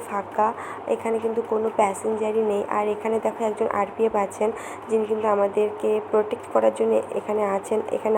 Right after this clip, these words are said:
আমার মতো আর একজন মেয়ে আছে, মানে এই পুরো বগিতে আমি আর একটা মেয়ে আছি। আর এখানে কিন্তু মোট পাঁচজন মানুষ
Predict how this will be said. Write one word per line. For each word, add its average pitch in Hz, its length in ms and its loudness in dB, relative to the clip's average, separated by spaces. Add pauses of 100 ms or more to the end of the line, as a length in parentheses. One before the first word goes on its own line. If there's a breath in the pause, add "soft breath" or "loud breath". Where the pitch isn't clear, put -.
আমার 208 220 4
মতো 220 140 -2 (100)
আর 196 80 0 (100)
একজন 214 220 -2 (120)
মেয়ে 208 240 2
আছে, 196 200 -6 (460 loud breath)
মানে 220 220 0
এই 226 100 0
পুরো 226 140 2 (120)
বগিতে 202 320 0 (140)
আমি 208 220 0
আর 208 140 0
একটা - 140 -4 (100)
মেয়ে 214 240 2
আছি। 202 220 -4 (500 loud breath)
আর 208 160 0
এখানে 233 300 2
কিন্তু 226 160 0 (120)
মোট 220 120 0 (120)
পাঁচজন 208 380 0 (180)
মানুষ 214 220 0